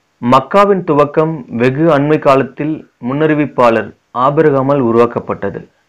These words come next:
பக்கா என்பது முதலில் உருவான இடம் என்பதால்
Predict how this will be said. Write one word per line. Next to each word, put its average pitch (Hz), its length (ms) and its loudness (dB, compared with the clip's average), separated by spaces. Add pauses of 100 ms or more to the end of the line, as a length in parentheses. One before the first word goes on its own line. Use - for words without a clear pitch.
(1200)
பக்கா 170 360 2
என்பது 165 440 2
முதலில் 156 400 2
உருவான 131 360 2
இடம் 120 280 0
என்பதால் 107 540 0